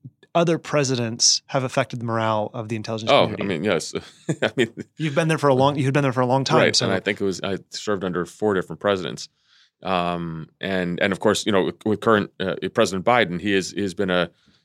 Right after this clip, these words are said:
Speaker 2: uh, you know, a connoisseur, a practitioner of, of, of foreign policy, has had incredible contact, um, with the C I A every time. You know, he sat on the Senate Select Committee on Intelligence. He's visited, you know, uh, you know, C I A headquarters and C I A offices abroad. Um,
Speaker 1: And leadership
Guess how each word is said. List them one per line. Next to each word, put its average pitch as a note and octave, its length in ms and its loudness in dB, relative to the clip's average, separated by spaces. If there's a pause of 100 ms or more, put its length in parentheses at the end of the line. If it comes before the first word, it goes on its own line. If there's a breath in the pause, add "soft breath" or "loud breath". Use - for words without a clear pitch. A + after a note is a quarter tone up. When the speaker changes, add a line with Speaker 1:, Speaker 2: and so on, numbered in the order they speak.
(120)
Speaker 2:
uh, F#2+ 180 2
you F#2+ 80 0
know, F#2 80 2
a F2 40 0
connoisseur, G#2 540 2
a F2+ 60 4
practitioner F#2 640 0
of, E2 100 -2
of, F2 180 0
of E2 140 -4
foreign F2 240 0
policy, E2 420 0
has E2 240 -4
had E2+ 200 0
incredible F#2+ 480 0
contact, E2 540 -4 (380)
um, F2 260 0
with F2+ 120 -2
the F#2 60 -8
C F#2+ 200 -2
I F2 120 4
A E2+ 40 4
every F2 160 0
time. E2 280 -4
You G2 60 -4
know, E2 80 -2
he D#2+ 60 -2
sat F#2 240 0
on F2 80 0
the E2 60 -2
Senate F2 280 -2
Select F2 240 -4
Committee F2 240 -4
on E2 60 -2
Intelligence. E2+ 560 -2 (400 soft breath)
He's F#2 160 -6
visited, F#2 420 2
you G2 100 -2
know, E2+ 300 0
uh, E2 380 0
you F2 80 -4
know, D#2+ 260 -4
C - 220 -4
I F2+ 80 4
A E2 40 2
headquarters F2 460 -2
and E2 100 -8
C F2 140 -4
I E2 100 2
A E2 60 2
offices - 380 -2
abroad. D#2+ 380 0 (420)
Um, D#2+ 400 -2
Speaker 1:
And E3+ 160 2
leadership E3 640 2